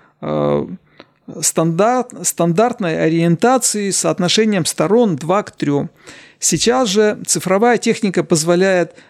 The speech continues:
э, снимать в технике панорамы, и причем можно снять, э, ну, любое, практически любое количество кадров, и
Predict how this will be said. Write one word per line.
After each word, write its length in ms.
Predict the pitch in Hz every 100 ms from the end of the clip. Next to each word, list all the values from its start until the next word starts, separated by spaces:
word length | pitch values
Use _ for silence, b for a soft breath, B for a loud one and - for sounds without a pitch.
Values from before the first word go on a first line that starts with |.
| b
э, 200 | 160 151
снимать 460 | 139 170 180 208 -
в 80 | -
технике 460 | 208 - 196 180
панорамы, 760 | - 170 185 208 240 196 147 b b b b
и 240 | - 165 156
причем 580 | 151 165 - 214 202 -
можно 540 | - 165 202 190 196 180
снять, 480 | - 196 196 -
э, 340 | 165 156 151 139 - - 120 185 226 -
ну, 320 | 170 208 240
любое, 560 | 196 214 185 233 208
практически 720 | - _ 196 - 247 - - 185
любое 480 | 170 175 233 254 202
количество 640 | 170 165 190 - - 160
кадров, 540 | - 220 226 185 - B B B B
и 380 | - 170 190 185